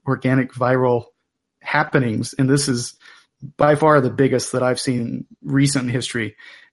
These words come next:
Um, and it's by far the biggest game streaming thing I've seen of merging of celebrity and sort of the gaming world at large. I think it's,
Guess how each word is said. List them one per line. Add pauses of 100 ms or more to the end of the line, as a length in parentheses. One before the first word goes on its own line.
Um,
and
it's
by
far
the
biggest (380)
game
streaming
thing
I've
seen (240)
of
merging
of
celebrity
and (360)
sort
of
the
gaming
world
at
large.
I
think
it's,